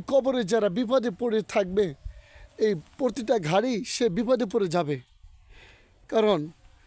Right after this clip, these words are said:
এই কবরে হলো প্রথম হিসাবের জায়গা, এই পর-, কবরই হলো প্রথম স্থানের জায়গা।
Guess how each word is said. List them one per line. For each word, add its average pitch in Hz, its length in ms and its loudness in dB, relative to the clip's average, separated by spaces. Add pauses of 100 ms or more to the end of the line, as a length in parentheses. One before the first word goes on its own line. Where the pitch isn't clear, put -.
(240)
এই 196 220 4
কবরে 277 500 4
হলো 220 280 6
প্রথম 247 420 0
হিসাবের 220 440 2
জায়গা, 165 320 -4 (680)
এই 226 240 2 (140)
পর-, 269 380 0
কবরই 269 340 2
হলো 240 180 4
প্রথম 240 600 -2
স্থানের 220 400 -2
জায়গা। 165 280 -2